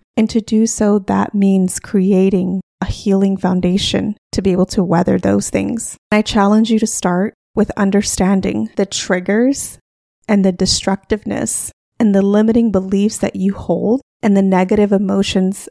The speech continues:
that are attached to that, and begin to understand how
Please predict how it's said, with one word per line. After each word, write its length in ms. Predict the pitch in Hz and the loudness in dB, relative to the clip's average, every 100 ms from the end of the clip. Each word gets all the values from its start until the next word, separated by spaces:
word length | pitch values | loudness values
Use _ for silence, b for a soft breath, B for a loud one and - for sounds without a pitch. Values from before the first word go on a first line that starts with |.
| - | -6
that 160 | 190 175 | 0 2
are 160 | 175 | 2
attached 580 | 175 - 196 220 - - | 0 0 0 0 -2 -4
to 160 | - 185 | -2 -2
that, 280 | - 277 - _ | -2 -6 -10 _
and 160 | 208 196 | -2 0
begin 460 | 202 - 196 220 247 | -2 2 2 4 2
to 180 | - - | -2 -2
understand 840 | 190 196 202 - 196 196 185 180 - _ _ | 0 2 0 -2 0 2 2 0 -4 _ _
how 600 | - - 196 208 185 180 | -8 0 2 4 4 2